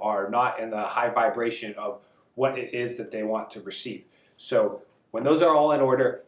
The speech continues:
then you can get to actually manifesting. So the best way to get started is to, as we discussed in the last episode, s-, know what your vision is. You have to understand what it is that you want. And the best way to get going there is just make a mood board,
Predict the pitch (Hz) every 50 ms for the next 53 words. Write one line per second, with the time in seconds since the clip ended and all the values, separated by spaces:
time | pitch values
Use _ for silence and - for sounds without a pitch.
0 | _ - 113 127 143 143 143 143 143 135 127 123 - - 107 - - - - -
1 | 117 110 104 98 98 98 95 - 101 - - - - - - - - 110 104 -
2 | - - - - 160 - - - 202 196 190 175 160 151 - - - 135 123 123
3 | 123 123 120 - 104 110 110 104 - - - - - 123 117 110 104 98 - -
4 | - _ _ _ _ _ _ _ _ _ _ _ _ _ _ _ _ _ _ -
5 | 135 131 - 151 156 156 147 - - 151 - - 156 131 120 117 117 117 - -
6 | - 143 - 156 147 - - 156 160 156 156 156 - - _ _ _ _ _ _
7 | _ _ - - - - 156 131 135 135 135 135 147 165 170 165 139 139 117 -
8 | 123 113 107 104 101 - - - - - - - 147 151 - - 170 156 147 135
9 | 139 139 127 123 120 117 113 110 104 110 104 - - 101 - - 104 95 - 95
10 | 90 - - - - - 107 107 107 107 147 156 - - - 175 170 170 - 135
11 | 131 131 123 - - 117 110 113 110 107 101 101 101 98 - - - - - -
12 | 113 - - 110 104 95 - 92 87 85 82 - - - - -